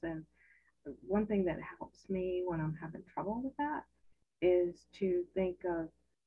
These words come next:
what if this were somebody I loved that were telling me that they were feeling bad about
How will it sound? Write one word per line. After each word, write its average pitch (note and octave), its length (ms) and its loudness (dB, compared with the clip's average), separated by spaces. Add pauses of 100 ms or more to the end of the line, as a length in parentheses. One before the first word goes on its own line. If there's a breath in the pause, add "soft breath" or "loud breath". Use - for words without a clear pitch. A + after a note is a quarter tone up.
(120)
what G#3+ 140 4
if A3 140 -4
this G3 180 0
were F3+ 160 -4
somebody E3+ 360 0
I D3+ 180 0
loved D#3 280 -2 (200)
that - 160 -8
were D#3 160 -10
telling D3+ 300 -6
me - 80 -12 (480)
that D#3+ 120 -10
they D#3 200 -6
were - 160 -10
feeling - 340 -10
bad - 140 -10
about - 320 -10